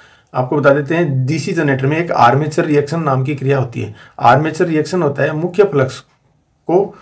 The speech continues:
अ, armature flux मुख्य चुंबकीय flux को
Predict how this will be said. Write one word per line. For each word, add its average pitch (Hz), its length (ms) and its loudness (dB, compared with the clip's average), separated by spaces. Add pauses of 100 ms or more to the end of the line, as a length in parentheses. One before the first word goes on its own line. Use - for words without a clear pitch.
(220)
अ, 139 340 2 (400)
armature 170 400 4
flux 160 400 2 (240)
मुख्य 185 280 0
चुंबकीय 180 320 2
flux 151 260 0
को 226 360 0